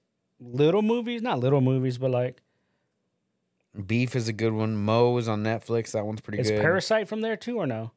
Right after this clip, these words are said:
Speaker 2: I don't think so, no.
Speaker 1: No?
Speaker 2: I'm looking up the T V shows. Let me look at the movies. Parasite was not, but Iron Claw, which just released.
Speaker 1: Mm-hmm.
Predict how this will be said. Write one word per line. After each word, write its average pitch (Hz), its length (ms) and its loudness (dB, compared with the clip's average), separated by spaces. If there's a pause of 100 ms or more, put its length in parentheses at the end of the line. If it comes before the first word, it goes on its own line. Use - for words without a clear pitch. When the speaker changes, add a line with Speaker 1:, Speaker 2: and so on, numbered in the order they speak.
Speaker 2:
I 98 80 -4
don't 92 140 -4
think 82 180 -10
so, - 260 -14
no. 135 80 -6
Speaker 1:
No? 135 200 -6 (160)
Speaker 2:
I'm 101 120 -4
looking 107 220 -2
up 104 120 -4
the - 80 -18
T 98 180 -8
V 90 100 -8
shows. - 280 -8
Let 90 80 -8
me 92 60 -6
look 90 140 -8
at 87 60 -12
the 87 60 -10
movies. 87 440 -10 (1500)
Parasite 113 460 2
was 90 140 -6
not, 87 240 -6
but 101 280 -2
Iron 120 300 4
Claw, 110 280 2
which 104 200 -4
just 113 220 -6
released. 104 640 -6
Speaker 1:
Mm-hmm. 135 240 -2